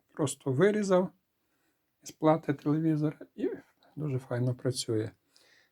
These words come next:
Цей зазор треба регулювати.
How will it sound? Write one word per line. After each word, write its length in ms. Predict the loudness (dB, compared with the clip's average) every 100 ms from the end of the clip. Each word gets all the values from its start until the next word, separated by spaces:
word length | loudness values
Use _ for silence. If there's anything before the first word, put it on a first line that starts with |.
| _
Цей 300 | 2 6 6
зазор 480 | 6 4 6 4 4
треба 420 | 0 0 2 2
регулювати. 920 | 2 2 0 2 2 2 0 -2 -4